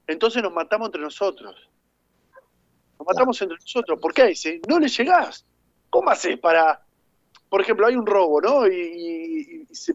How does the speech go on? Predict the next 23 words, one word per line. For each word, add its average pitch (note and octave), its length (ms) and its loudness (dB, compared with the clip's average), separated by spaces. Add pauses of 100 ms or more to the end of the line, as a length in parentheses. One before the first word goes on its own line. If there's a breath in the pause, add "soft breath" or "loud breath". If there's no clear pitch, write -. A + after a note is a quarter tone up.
(120)
se - 180 -2
provoca A3 340 6
en F#3+ 80 -4
consecuencia A3+ 1000 2
el D#3+ 280 0
famoso F3+ 340 -2
linchamiento, E3+ 920 0 (520)
que D3+ 100 -4
no D3+ 60 0
es E3 100 -4
otra E3+ 200 0
cosa F#3 260 2
que D#3+ 100 -2
la D3+ 100 2
justicia D3+ 380 -2
por D#3 160 0
mano E3 200 2
propia E3 580 4
en B2+ 100 -6
concurso C#3 440 -2
de B2 100 2
delito, B2 320 -2
bueno. G2+ 220 -2